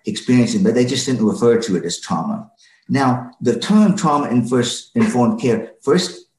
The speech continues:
uh, began to be used in two thousand and twelve. And that's the first time we used the term trauma-informed care. But really what pushed it was, uh, the, uh,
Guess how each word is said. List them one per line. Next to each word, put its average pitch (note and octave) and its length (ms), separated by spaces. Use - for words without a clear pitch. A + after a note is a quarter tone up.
uh, G2+ 180
began B2+ 400
to B2+ 60
be G#2+ 120
used C3 440
in F#2+ 140
two B2 140
thousand G#2+ 440
and D2+ 140
twelve. A#2 400
And F#2+ 120
that's B2 160
the G#2+ 80
first A#2 300
time A2 200
we G2 100
used G#2+ 320
the F#2 120
term A#2+ 360
trauma-informed F#2 840
care. - 380
But G#2+ 140
really E3+ 400
what A2 280
pushed D#3+ 280
it F2+ 160
was, F#2+ 380
uh, G2 280
the, G#2+ 400
uh, F2+ 360